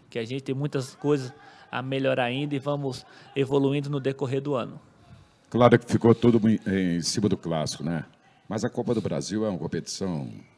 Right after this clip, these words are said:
Speaker 2: extremamente importante e uma gratificação enorme esse ano. Já se comentou aí a respeito de Ferroviário, ou por enquanto tá no, no passado do clássico de ontem?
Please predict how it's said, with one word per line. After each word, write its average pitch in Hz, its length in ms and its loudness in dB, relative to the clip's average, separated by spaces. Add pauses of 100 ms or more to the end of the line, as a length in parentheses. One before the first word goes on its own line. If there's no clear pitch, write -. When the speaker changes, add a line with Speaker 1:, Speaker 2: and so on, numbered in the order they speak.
(120)
Speaker 2:
extremamente 98 880 -2
importante 95 840 -4
e 55 680 -10
uma 80 160 -8
gratificação 87 640 -6
enorme 80 380 -2
esse - 260 -12
ano. 85 160 -8 (1000)
Já 139 120 -10
se - 140 -8
comentou 120 480 -2
aí 113 220 0
a 98 40 -2
respeito 85 400 -6
de 76 60 -14
Ferroviário, 87 720 -6 (260)
ou 104 60 -12
por 123 180 -2
enquanto 101 320 -6
tá 101 140 -4
no, 98 180 -4
no 92 180 -6
passado 85 460 -6
do 78 80 -8
clássico 78 400 -8
de 69 80 -4
ontem? 64 260 -6